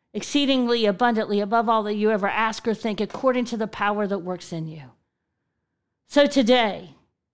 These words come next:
as you're thinking about the wise men and they're following the star,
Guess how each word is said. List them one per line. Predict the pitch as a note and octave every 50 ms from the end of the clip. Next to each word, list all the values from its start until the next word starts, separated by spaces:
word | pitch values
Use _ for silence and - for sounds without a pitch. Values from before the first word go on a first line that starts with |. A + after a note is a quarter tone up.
| _ _ _ _ _ _ _ _ _ _ _ _
as | - A3+ G#3
you're | C#4 D#4 B3+
thinking | - D#4+ D4+ D4+ - C#4+ C4+ B3
about | A#3+ G#3+ B3 B3 A3+ A3+
the | - A#3
wise | A#3 A3+ C#4 C#4+ C4+ C4 B3 A3+ - A3
men | A3+ A3+ G3+ F#3 F#3+ G3
and | F#3+ F3 F3 - _ _ _ _ _ _ _ _ _ _ _ _
they're | - A#3 A3+
following | A3+ C4 D4+ D4 D4 C#4 C4+ B3+ B3+ B3 A#3
the | G#3 A3+
star, | G#3 - - B3+ C4 C4 B3 G#3+ G3 F3+ F3 D3+ B2+ -